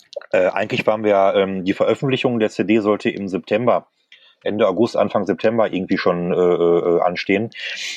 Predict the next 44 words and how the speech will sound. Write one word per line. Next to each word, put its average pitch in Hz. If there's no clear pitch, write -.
Und, 90
ähm, 90
dementsprechend 95
waren 95
die 98
Planungen 101
auch, 101
äh, 95
schon 90
sehr 95
fortgeschritten. 87
Also 80
wir 85
waren 90
ja 107
schon 95
Anfang 92
des 92
Jahres, 101
ungefähr 98
jetzt 95
auch 110
vor -
einem 104
Jahr 101
schon 101
im 92
Studio 117
und 95
mussten 101
dann 95
ja 95
leider 92
abbrechen. 110
Ähm, 95
aber 98
einige 127
Songs 127
sind 113
tatsächlich 113
dann 104
noch 110
in 104
dieser, 95